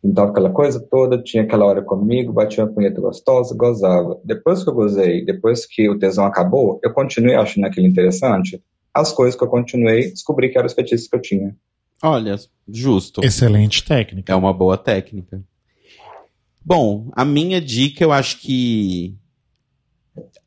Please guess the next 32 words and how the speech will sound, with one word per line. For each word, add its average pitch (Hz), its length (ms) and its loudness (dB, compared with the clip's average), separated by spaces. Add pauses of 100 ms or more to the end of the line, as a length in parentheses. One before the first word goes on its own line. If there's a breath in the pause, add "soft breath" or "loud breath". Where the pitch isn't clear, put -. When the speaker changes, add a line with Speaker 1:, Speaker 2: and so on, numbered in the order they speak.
(360)
Speaker 2:
pensando 120 540 2
em 120 240 4
steps, 117 600 -2
assim, 120 280 0
ela 120 200 2
tá 123 200 0
antes 127 580 0
da 117 120 2
de 107 160 -2
vocês, 98 880 -4 (260)
quatro, - 600 -2 (960 soft breath)
que 156 180 -2
é 180 340 2
se - 340 -2
permita, 202 680 0
do 113 160 0
tipo, 107 760 0 (460)
sei 233 160 -2
lá, 277 200 2
de 135 120 -2
vez 165 240 0
em 175 140 -4
quando, 139 480 0
tá 160 160 -2
afim 143 340 -6
de 123 160 -8
bater 107 280 -2
uma 104 120 -4
siririca, 104 960 0
bater 98 320 -4
uma 95 140 -4
punheta, 101 960 0